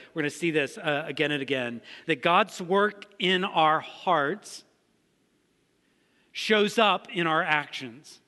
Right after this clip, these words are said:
Do we have that? That God's work in our hearts shows up in our actions. I want us to draw a line there, and we can be careful about this.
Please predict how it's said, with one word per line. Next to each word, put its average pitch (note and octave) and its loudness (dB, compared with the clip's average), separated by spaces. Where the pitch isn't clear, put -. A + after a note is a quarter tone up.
Do E3+ -4
we F3 2
have F3 0
that? B2+ -6
That E3+ -2
God's G3 2
work G3+ 2
in F#3+ -2
our D#3+ 2
hearts F3+ -2
shows A3 2
up G3 2
in E3+ -2
our D#3+ 2
actions. F3 0
I E3+ 2
want G3 0
us - -8
to F3+ -2
draw F3 2
a D#3+ 0
line E3+ 2
there, D3 -4
and D#3 -4
we G3 -4
can G3 -6
be E3+ 0
careful F3 -2
about E3+ 0
this. E3+ -2